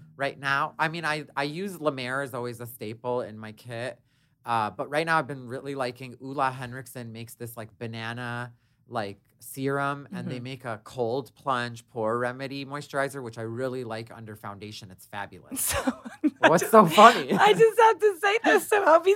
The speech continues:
Speaker 2: sitting in the chair, and he knows if, like, I'm, he needs me to, like, pay attention or, or just relax or, like, get me out of it. He'll, like,
Speaker 1: Mm.
Speaker 2: take my shoulders back, pull my hair back to his scalp,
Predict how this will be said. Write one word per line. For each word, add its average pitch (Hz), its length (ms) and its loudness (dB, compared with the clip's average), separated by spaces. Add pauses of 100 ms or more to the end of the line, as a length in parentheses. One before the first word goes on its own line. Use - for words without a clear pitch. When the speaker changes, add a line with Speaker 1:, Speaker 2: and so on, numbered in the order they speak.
(140)
Speaker 2:
sitting 330 320 4
in 320 100 2
the 294 120 4
chair, 262 560 6 (320)
and 262 320 2 (160)
he 262 180 2
knows 240 320 8
if, 208 100 -4
like, 214 160 4
I'm, 202 320 2 (220)
he 240 160 4
needs 220 240 6
me 233 100 2
to, 214 80 2
like, 185 380 -2
pay 220 160 0
attention 208 440 0
or, 185 260 -2 (400)
or 208 80 -4
just 208 240 -4
relax 190 500 2
or, 185 60 -2
like, 180 220 0
get 202 180 -2
me 214 100 0
out 202 160 4
of 208 80 -2
it. 208 100 -2 (300)
He'll, 262 160 2
like, 254 180 4
Speaker 1:
Mm. 120 160 -8
Speaker 2:
take 247 240 -2
my 285 180 2
shoulders 226 580 0
back, 190 340 2 (300)
pull 302 260 2
my 311 140 4
hair 262 240 2
back 220 320 2
to - 100 -8
his 220 100 -6
scalp, 233 180 0